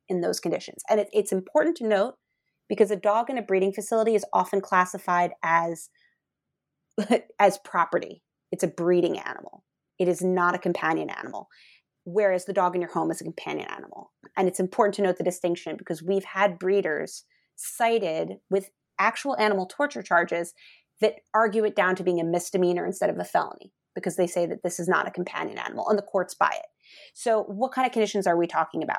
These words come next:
We're talking about cages that only have to be six inches longer from the tip of the dog's nose to the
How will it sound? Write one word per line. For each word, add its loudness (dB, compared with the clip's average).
We're 0
talking -2
about 4
cages 0
that 0
only 4
have 0
to -2
be 4
six -4
inches 0
longer 4
from 0
the 2
tip -6
of -2
the -2
dog's 2
nose 0
to -6
the 2